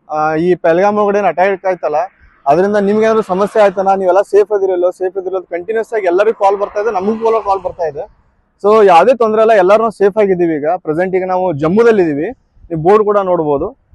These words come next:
ಅದೇ ರೀತಿ ಈಗ ನಾವು ಏನ್ ಪೆಹಲ್ಗಾಮ್ ಒಳಗಡೆ ಅಟ್ಯಾಕ್ ಆಯ್ತಲ್ಲ, ಅದಕ್ಕೆ ನಮ್ಗ, ನಮಗೂ ಕೂಡ ಬಹಳ ಮನಸ್ಸಿಗೆ ನೋವಾಗಿದೆ. ನಾವು ಅದ್ರ ವಿಚಾರವಾಗಿ ಬಹಳ ಭಯದ ವಾತಾವರಣ ಕೂಡ ಅಲ್ಲಿ ಸೃಷ್ಟಿ ಐತಿ ಈಗ ಸದ್ಯ ನಮ್ಮ ಜಮ್ಮು ಕಾಶ್ಮೀರ ಒಳಗಡೆ.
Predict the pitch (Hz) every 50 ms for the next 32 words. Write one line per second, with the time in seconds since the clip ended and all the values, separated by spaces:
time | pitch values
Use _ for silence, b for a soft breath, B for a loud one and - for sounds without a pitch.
0 | - - - 143 170 214 247 254 247 220 - 254 247 247 262 254 247 247 247 247
1 | 247 254 254 262 262 262 254 254 247 247 247 240 240 233 220 226 233 214 - 214
2 | 208 214 214 233 247 240 247 247 233 247 233 - - 214 226 233 226 226 185 196
3 | 185 185 202 214 196 175 190 214 - 214 214 214 220 208 220 214 202 190 180 175
4 | 190 220 240 233 240 247 233 185 180 190 208 220 220 214 208 202 185 - 185 208
5 | - - 196 190 202 214 214 202 190 190 190 220 226 214 208 196 196 202 190 190
6 | 196 190 202 202 196 190 185 175 170 160 - - - - - - - - - -
7 | 160 208 202 214 214 214 220 220 220 196 160 156 160 175 190 208 208 208 202 196
8 | 185 175 165 160 156 151 147 147 147 143 139 139 135 131 131 127 127 123 117 117
9 | 120 147 170 202 220 240 226 208 202 - 220 226 226 202 220 226 240 233 - 190
10 | 165 - - 220 208 185 165 165 143 - 151 143 147 175 180 180 170 165 160 160
11 | 160 160 160 160 147 135 151 165 185 185 185 180 165 - 175 165 170 165 156 156
12 | 165 190